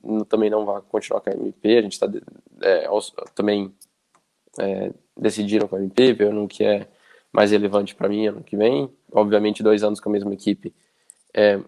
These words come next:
muito importante. É, você, quando você tem, é,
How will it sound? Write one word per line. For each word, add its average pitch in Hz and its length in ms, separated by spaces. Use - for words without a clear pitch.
muito 104 300
importante. 120 800
É, - 80
você, - 240
quando - 240
você - 180
tem, 101 320
é, 101 720